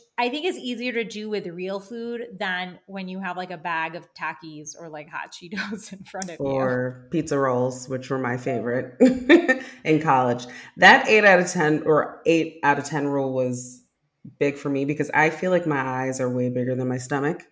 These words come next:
Speaker 1: Mm-hmm.
Speaker 2: And I tend to push the limit. So I definitely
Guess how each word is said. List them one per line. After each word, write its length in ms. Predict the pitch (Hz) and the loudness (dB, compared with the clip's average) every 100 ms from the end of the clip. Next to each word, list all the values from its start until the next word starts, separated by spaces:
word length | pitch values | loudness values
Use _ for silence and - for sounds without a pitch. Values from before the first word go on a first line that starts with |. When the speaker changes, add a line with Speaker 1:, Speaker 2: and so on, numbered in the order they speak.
| _ _ 247 | _ _ -8
Speaker 1:
Mm-hmm. 460 | 262 262 240 247 | -6 -4 -4 0
Speaker 2:
And 300 | 156 151 143 | 4 4 4
I 200 | - 147 | 4 2
tend 320 | 151 - 156 143 | 2 0 -2 -2
to 60 | |
push 240 | - 123 - | -6 -8 -6
the 100 | 127 | -4
limit. 400 | - - - - | -4 -6 -10 -12
So 640 | - 135 127 98 71 - - | -2 2 2 2 -2 -6 -8
I 100 | - | -6
definitely 1080 | 143 - 147 151 156 143 143 139 135 131 - | -2 2 2 2 -2 0 0 -2 -2 -4 -8